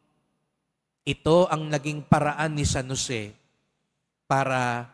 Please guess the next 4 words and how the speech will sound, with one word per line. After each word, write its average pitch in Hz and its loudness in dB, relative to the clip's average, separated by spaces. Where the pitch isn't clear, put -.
maging 135 -4
handa, 143 -2
para 139 0
makilala, 139 -2